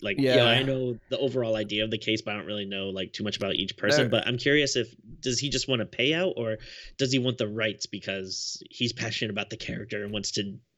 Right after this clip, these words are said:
Speaker 1: you know, do something with it? You
Speaker 2: Oh,
Speaker 1: know what
Speaker 2: I,
Speaker 1: I mean? Like,
Speaker 2: I have no idea what his feelings are. I, I, more than just, like, he's, he, it's his right to have it, and I don't think,
Speaker 1: Sure.
Speaker 2: I don't think it's actually affects any s-, of them selling anything they've already made. I think this is purely just about making new content,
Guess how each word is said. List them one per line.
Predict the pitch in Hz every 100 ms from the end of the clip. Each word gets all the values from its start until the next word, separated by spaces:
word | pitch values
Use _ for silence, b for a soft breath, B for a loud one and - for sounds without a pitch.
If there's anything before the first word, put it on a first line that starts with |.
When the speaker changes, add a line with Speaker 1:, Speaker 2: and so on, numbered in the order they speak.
| _ _
Speaker 1:
you | 131 131
know, | 113 104
do | 117
something | 107 98 101 98
with | 95 110
it? |
You | 160
Speaker 2:
Oh, |
Speaker 1:
know | 156
what | 202
Speaker 2:
I, | 185
Speaker 1:
I | 131
mean? |
Like, | 113 110 -
Speaker 2:
I | 160
have | 170 135
no | 127
idea | 127 120 117
what | 113
his | 113
feelings | - 127 110 107
are. | 104 98 98
I, | 120 117 120 107
I, | 110
more | 151 139
than | 139 120
just, | 120 -
like, | 120
he's, | 113 113 123 110 -
he, | 120 120 -
it's | 120
his | 143 117 107
right | 123 -
to | 107
have | 113 117 104
it, | -
and | 107 98 B B B 143
I |
don't | 151 220
think, | 214 208 90
Speaker 1:
Sure. | - 139
Speaker 2:
I | 151
don't | 214 240
think | 233 220 214
it's | 185
actually | 180 175 156 151 139
affects | 120 - 131 - -
any | 123 127
s-, | 131 - 120
of | 117
them | 120 117
selling | - 113 127 113
anything | 117 113 120
they've | 113
already | 107 104
made. | 104 107 -
I |
think | 120 139 143
this | 143
is | 135
purely | - 127 120
just | 123
about | 110 95
making | 110 - 107
new | 101
content, | 104 98 104 92 -